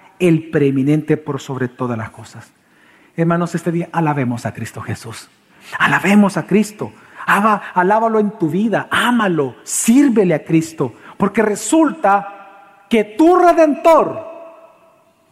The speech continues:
es tu Creador. Vive para Él. Hermanos,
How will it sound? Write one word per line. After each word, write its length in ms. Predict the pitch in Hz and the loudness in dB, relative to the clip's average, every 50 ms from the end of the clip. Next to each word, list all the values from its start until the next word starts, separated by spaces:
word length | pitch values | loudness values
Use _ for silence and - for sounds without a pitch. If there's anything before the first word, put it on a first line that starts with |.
| _ _ _ _ _ _ - | _ _ _ _ _ _ -12
es 220 | - 147 131 - - | -10 -10 -10 -12 -14
tu 120 | - 117 | -18 -14
Creador. 680 | - - 113 107 98 - - 98 85 - - - - _ _ _ - _ _ _ _ _ _ _ _ _ _ _ _ _ _ _ _ _ _ _ _ _ _ _ _ _ _ _ _ _ _ _ _ _ _ _ _ _ _ _ _ _ | -10 -8 -8 -8 -8 -10 -14 -18 -20 -20 -20 -20 -20 _ _ _ -20 _ _ _ _ _ _ _ _ _ _ _ _ _ _ _ _ _ _ _ _ _ _ _ _ _ _ _ _ _ _ _ _ _ _ _ _ _ _ _ _ _
Vive 300 | - - 170 160 143 135 | -8 -6 -6 -4 -6 -8
para 400 | - - - - - - - - | -10 -10 -12 -12 -12 -12 -14 -14
Él. 200 | - 143 147 143 - _ _ _ _ - _ _ _ _ _ _ _ _ _ _ _ _ _ _ _ _ _ _ _ _ _ _ _ _ - - | -14 -14 -14 -14 -16 _ _ _ _ -20 _ _ _ _ _ _ _ _ _ _ _ _ _ _ _ _ _ _ _ _ _ _ _ _ -4 -2
Hermanos, 500 | 175 170 185 185 185 185 185 180 - | 0 0 2 0 0 -2 -2 -4 -6